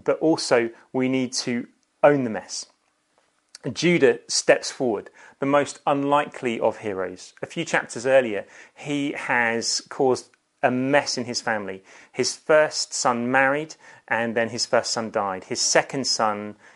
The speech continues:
um, died, and then his third son was born, and he broke with tradition in keeping his third son from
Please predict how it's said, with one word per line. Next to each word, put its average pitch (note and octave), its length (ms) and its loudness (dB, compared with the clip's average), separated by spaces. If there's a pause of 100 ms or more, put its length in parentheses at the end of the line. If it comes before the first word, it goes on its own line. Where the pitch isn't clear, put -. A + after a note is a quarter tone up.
(200)
um, G#2 320 -10
died, G2 480 0
and A2+ 200 -4
then A#2+ 380 0
his - 240 -8
third D3 340 4
son A#2 360 -4
was G#2+ 100 -6
born, G#2+ 460 -2
and A#2+ 220 -2
he C3 100 -4
broke C#3 400 2
with B2+ 120 2
tradition B2 460 -2
in G#2 140 -8
keeping D3 380 -8
his A#2 160 -10
third G#2+ 260 2
son G#2 240 -4
from G#2+ 320 -8